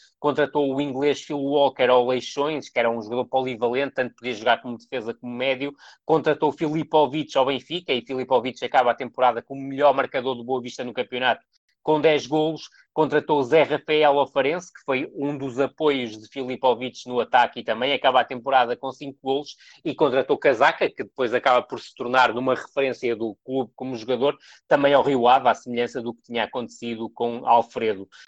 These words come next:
Eh, o onze base do, do Boa Vista, por norma, em quatro quatro dois, era formado com, por Alfredo na baliza,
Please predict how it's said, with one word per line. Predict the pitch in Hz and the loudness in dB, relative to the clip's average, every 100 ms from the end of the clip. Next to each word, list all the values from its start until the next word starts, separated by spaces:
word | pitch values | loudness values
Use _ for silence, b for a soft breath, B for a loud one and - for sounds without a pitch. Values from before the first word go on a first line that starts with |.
| B - | B 2
Eh, | 143 107 180 | 4 4 2
o | 156 170 | 2 4
onze | 185 170 135 | 4 2 0
base | 135 170 151 117 113 | 4 6 6 0 -10
do, | 113 123 117 | -6 -6 -6
do | 120 | -6
Boa | 131 139 | -2 -2
Vista, | 131 135 - 120 104 - _ _ | -2 -8 0 0 0 -4 _ _
por | 156 | -4
norma, | 143 156 143 131 123 | 4 6 6 6 4
em | 127 | 2
quatro | - 147 - - | 4 4 4 2
quatro | 143 143 135 | 0 0 -2
dois, | 143 143 | 0 2
era | 147 143 | 2 0
formado | 147 147 143 - | 0 2 2 2
com, | 147 139 | -10 -8
por | - 135 | 0 2
Alfredo | 131 - 147 139 120 | 2 0 0 2 0
na | 131 | -2
baliza, | 127 139 151 135 156 | 0 -2 -4 -2 -2